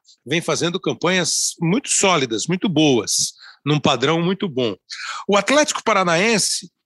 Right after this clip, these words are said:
já teve lá em cima, agora tá naquela do pra onde eu vou, também com outras frentes.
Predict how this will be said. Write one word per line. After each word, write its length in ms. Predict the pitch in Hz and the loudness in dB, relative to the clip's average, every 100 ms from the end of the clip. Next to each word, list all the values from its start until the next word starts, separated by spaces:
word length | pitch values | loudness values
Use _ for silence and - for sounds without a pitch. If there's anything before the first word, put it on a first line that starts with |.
| _ - _ - _ - | _ -20 _ -20 _ -10
já 240 | 143 123 185 | -4 -2 -2
teve 560 | - 175 160 117 110 - | 2 2 2 2 -2 0
lá 180 | 160 170 | 0 2
em 60 | |
cima, 580 | 160 - 262 269 262 247 | 0 0 2 2 0 0
agora 380 | - 190 196 208 | -2 0 0 0
tá 160 | 208 214 | -2 -2
naquela 640 | 202 - 180 208 220 226 _ | -2 0 0 0 -2 -8 _
do 640 | 156 143 185 175 156 147 - _ _ _ | -12 -4 0 2 0 -2 -10 _ _ _
pra 160 | 175 180 | 0 4
onde 220 | 196 196 | 4 4
eu 120 | 208 | 2
vou, 340 | 143 156 147 - - - - - | 2 2 0 -2 -18 -20 -20 -10
também 320 | - 156 147 170 | -2 0 0 0
com 160 | 170 | 2
outras 340 | 170 165 156 - | 2 0 -2 -2
frentes. 500 | 151 147 117 - | 0 0 0 -4